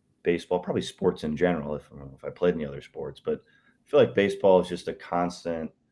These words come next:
what works and what doesn't work process. So the more you play, the more you learn what does work and what doesn't work. Um, and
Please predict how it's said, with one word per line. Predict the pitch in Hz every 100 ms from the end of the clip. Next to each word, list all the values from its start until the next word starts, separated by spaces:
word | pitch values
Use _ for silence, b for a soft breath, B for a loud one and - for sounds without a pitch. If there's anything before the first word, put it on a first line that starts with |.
| _ _ _
what | 85 92 87
works | 85 87 85 80
and | 80
what | 82 -
doesn't | 82 80 78
work | 73 71 -
process. | 69 62 - - - - -
So | - 90
the | 85
more | 87 101 110
you | 113
play, | - 92 85 80
the | 78 82
more | 85
you | 85 82
learn | 80 82
what | 85 82 -
does | 78 69
work | 71 71 -
and | 82
what | 87
doesn't | 131 113 87
work. | 76 69 65 _ -
Um, | 87 82 76 71 73 71 b b b b _
and | 82 85 82 82 82 82